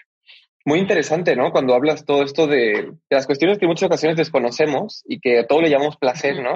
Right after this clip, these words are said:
Speaker 1: O que a todo lo llamamos
Speaker 2: Ujú.
Speaker 1: y a todo lo señalamos como si fuera placer y al final culpamos a él por todos los excesos o esas cosas que no son placer, pero que nosotros sí le llamamos.
Speaker 2: Ujú.
Speaker 1: Por eso nos gustaría ahora preguntarte algo que es muy importante, siempre lo preguntamos, si tú crees que este tema es relevante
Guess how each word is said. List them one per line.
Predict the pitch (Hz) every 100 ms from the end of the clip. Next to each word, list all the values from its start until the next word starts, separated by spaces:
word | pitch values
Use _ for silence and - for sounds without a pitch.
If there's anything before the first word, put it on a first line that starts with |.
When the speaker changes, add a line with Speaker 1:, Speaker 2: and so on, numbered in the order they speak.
| 208
Speaker 1:
O | 123
que | 123
a |
todo | 127 139
lo |
llamamos | 135 120 127 139 139
Speaker 2:
Ujú. | 160 180 - _
Speaker 1:
y | 143
a | 135
todo | 151
lo | 175
señalamos | 160 139 127 147 147
como | 143 131
si | 131
fuera | 135 151 - _ _ _
placer | 135 131 165 -
y | 135
al |
final | 123 127 135
culpamos | 156 143 143 147 131 135
a | 123
él | 135
por | 135 127
todos | 127 123 135 135
los | 127 127
excesos | 135 135 131 135 131 123
o | 127
esas | 147 156
cosas | 160 160
que | - 135
no | 156
son | 160 165 156
placer, | 156 147 147 156 - _ _
pero | 131
que | 127
nosotros | 123 135
sí | 127
le | 123
llamamos. | 110 110
Speaker 2:
Ujú. | 156
Speaker 1:
Por | 160
eso |
nos | 220 175
gustaría | 160 135 147 202 - _ _ _ _ -
ahora | 135 151 196 -
preguntarte | 139 123 - 147 156
algo | 156 175 160
que |
es | 131
muy | 156 160
importante, | 160 123 165 170 139
siempre | 160 175
lo | 165
preguntamos, | 139 123 117 143 120 - - _ _ -
si | 156
tú | 196
crees | 214 208
que | 202
este | 185
tema | 165 170 180
es |
relevante | 170 131 120 127 139 202